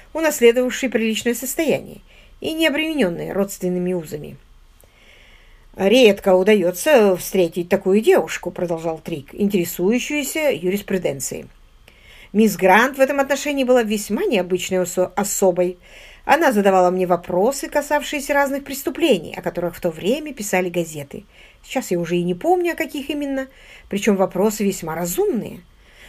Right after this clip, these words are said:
Должен сказать, что мне было очень приятно беседовать с ней. Постепенно мы перешли к более личным темам, и я, среди прочего, упомянул, что живу в Голдерс-Грин».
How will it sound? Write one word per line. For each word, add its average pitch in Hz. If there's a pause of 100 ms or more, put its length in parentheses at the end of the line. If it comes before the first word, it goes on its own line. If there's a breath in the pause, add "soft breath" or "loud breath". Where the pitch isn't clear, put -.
(160 loud breath)
Должен 330
сказать, 339
что -
мне 254
было 220
очень -
приятно 170
беседовать 170
с -
ней. 160 (580 loud breath)
Постепенно 208
мы 208
перешли 190
к 160
более 165
личным 165
темам, 349 (640 soft breath)
и -
я, 403
среди 254
прочего, 311
упомянул, 277
что -
живу 226
в 254
Голдерс-Грин». 185